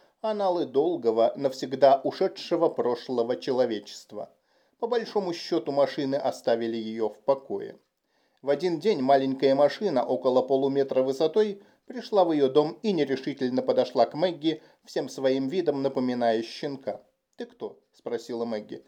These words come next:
«Я твоя внучка», сказала маленькая машина. «Итак, Бобби все-таки решил завести ребенка»,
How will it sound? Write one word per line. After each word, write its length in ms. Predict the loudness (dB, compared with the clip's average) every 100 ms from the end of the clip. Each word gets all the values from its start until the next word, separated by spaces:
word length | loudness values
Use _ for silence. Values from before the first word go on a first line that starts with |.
| _ _ _
«Я 280 | -8 -2 -2
твоя 300 | 0 0 0
внучка», 600 | 0 -2 -4 -4 -6 -6 -10
сказала 480 | -8 -2 2 4 4
маленькая 540 | 2 0 0 -2 -2
машина. 500 | 0 -2 -2 -6 -6 -12 _ _ _ _ -10
«Итак, 400 | -2 0 0 0
Бобби 340 | 0 0 -2
все-таки 480 | -6 0 0 0 -6
решил 400 | -4 -4 -4 -4
завести 460 | -4 -6 -6 -6 -4
ребенка», 580 | -4 -2 -4 -2 -4